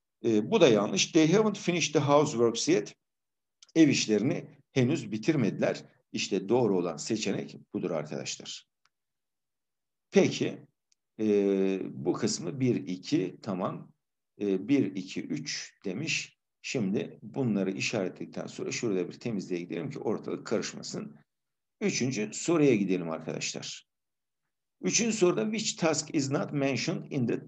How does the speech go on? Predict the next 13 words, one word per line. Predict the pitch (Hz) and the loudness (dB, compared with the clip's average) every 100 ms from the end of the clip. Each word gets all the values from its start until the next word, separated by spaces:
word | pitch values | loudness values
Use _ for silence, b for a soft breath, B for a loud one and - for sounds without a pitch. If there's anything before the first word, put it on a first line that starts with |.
| - _ _ _ - | -18 _ _ _ -2
e, | 110 101 90 | 2 2 0
text?" | - 151 127 - - | 0 0 0 -2 0
diyor. | 113 - - b b b _ | 0 0 -4 b b b _
Metinde | 131 214 220 170 202 208 | 2 2 2 -2 0 2
neyden | 185 165 120 | 4 4 4
bahsedilmemiştir? | 101 87 98 85 85 82 - 98 98 b b b _ 208 | 4 2 0 -4 -4 -8 -6 -4 -6 b b b _ -4
Ütüden | - 190 190 165 | 0 4 4 6
bahsedildi. | 147 135 123 101 92 90 - | 6 6 2 2 0 -2 -6
Bunu | 110 151 120 | -2 0 2
biliyoruz. | 110 98 90 - - - | 4 2 2 -2 -6 -2
Iron | 131 113 95 | 0 2 0
the | 82 - | -6 -2
clothes. | - - - | -4 -2 -10